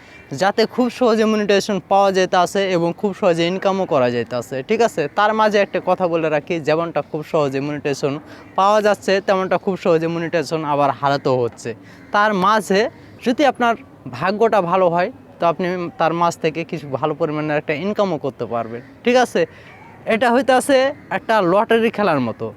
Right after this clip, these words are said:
ঠিক আছে? তো এবার বলি যে আপনি, আহ, Facebook থেকে ইনকাম করে কত কি করতে পারবেন। আমি এটা কত কি করেছি, আমি কতটা কি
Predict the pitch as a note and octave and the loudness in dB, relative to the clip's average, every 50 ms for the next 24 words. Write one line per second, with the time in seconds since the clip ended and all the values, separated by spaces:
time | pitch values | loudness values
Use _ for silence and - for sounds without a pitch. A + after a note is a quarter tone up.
0 | - - - A3 A3 A3+ G#3+ G#3 - D#3+ C#3 B2+ - - - - - - - - | -14 -6 -4 0 2 2 2 2 0 -4 -4 -4 -6 -16 -20 -20 -20 -16 -8 -2
1 | G3 A#3+ C4+ C4+ C#4 C4+ A#3 G#3 B3+ A3 G3 F3 G#3 A3 G#3 F3+ C3 D#3 D#3+ F3+ | 0 2 2 4 2 2 2 2 2 4 4 4 2 2 0 -4 -2 0 0 0
2 | - - B3 A#3+ A3+ A3 C4+ F#4 - - - - - - C#3 C#3 C3+ C3+ - - | 0 2 2 2 2 2 0 -4 -6 -12 -20 -20 -12 -6 -2 0 0 0 2 2
3 | A3+ A3+ F#3 G#3+ A#3+ A#3 - - G3+ F3 G#3 G#3 G#3+ G#3+ - G#3+ A3+ G#3+ - - | 2 0 0 0 -4 -4 -2 -2 -2 0 0 0 0 0 0 0 0 -2 -4 -6
4 | - - G#3+ G#3+ G#3 F#3+ D#3+ F#3 A#3 C#4 - - - - - - - - - - | -4 0 2 2 4 4 2 2 0 -4 -8 -18 -20 -20 -20 -20 -20 -20 -20 -20
5 | - - - - B3 C4 - D4 B3+ - C4 B3 G3 - - F#3 F#3 - E3 C#3 | -20 -20 -6 -2 -2 0 2 0 0 2 0 -2 -2 0 -2 -2 0 0 0 0
6 | - C3 A2 A2 A#2+ G#2+ A2 - - - - E3 G3 A#3 A#3+ A#3 - - A3 G3+ | 2 0 0 0 -4 -10 -12 -14 -18 -8 -4 0 0 2 0 0 0 0 0 0
7 | G3+ - - - A3 A#3+ B3+ - B3 A#3+ - - A3+ F#3+ - G3+ G3 F3 C#3 - | 0 0 0 0 2 2 2 2 0 0 0 -2 -6 -4 0 0 0 0 0 -2
8 | - C#3 A#2+ C#3+ D#3+ F#3+ G#3 G3+ G3 - - G3 F#3+ F#3 - F#3+ - G3 F#3 - | -6 -10 -8 -6 -4 -4 -4 -4 -6 -4 -2 -2 0 0 0 -2 -2 -2 -2 -2
9 | - F3 F3 | -4 -8 -10